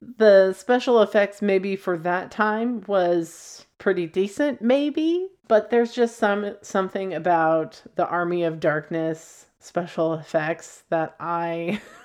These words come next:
<laughs> I find, I just find so endearing. And, uh, the sassiness of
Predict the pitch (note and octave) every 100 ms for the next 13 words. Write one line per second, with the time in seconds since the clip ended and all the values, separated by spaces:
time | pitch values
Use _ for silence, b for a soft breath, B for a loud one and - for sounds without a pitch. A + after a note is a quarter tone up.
0 | E5 D5+ C5+ _ - G#4 G#4+ - - A#3+
1 | A#3 A#3 G3+ G#3+ A3+ A3+ - F#3 F3+ -
2 | - F3 F3+ G3+ E3 D3+ E3 A3+ E4 E4
3 | B B B B B B B G3+ F#3+ F#3
4 | F3+ F3+ F3 F#3+ - _ - E3+ E3 E3+
5 | E3 G3+ G#3 - G3+ G3 G3+ G#3 G3 F3+
6 | G#3 - D#3 F3 F3 F3 D#3+ -